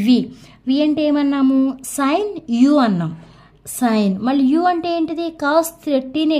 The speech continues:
కదా, అందుకే cos three ఎక్స్ అని రాసాము. Confuse అవ్వకండి, ఒకసారి జాగ్రత్తగా చూసుకోండి. డీవై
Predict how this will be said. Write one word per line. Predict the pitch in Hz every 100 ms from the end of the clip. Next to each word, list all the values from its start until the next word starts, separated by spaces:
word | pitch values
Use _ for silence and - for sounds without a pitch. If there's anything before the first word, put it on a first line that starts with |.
| 220
కదా, | 180 180 - - _ _ -
అందుకే | 285 311 311 415 453 -
cos | 269 285 -
three | 262 247 233
ఎక్స్ | 233 285
అని | 254
రాసాము. | 196 180 165 165 - - - -
Confuse | 233 247 294 262
అవ్వకండి, | 226 220 240 277 -
ఒకసారి | - 233 208
జాగ్రత్తగా | 208 202 202 220 254 254
చూసుకోండి. | 208 - 180 175 214 320 - _ _ _ _ _ _ _ _ _ - 220 175
డీవై | 214 226 254 262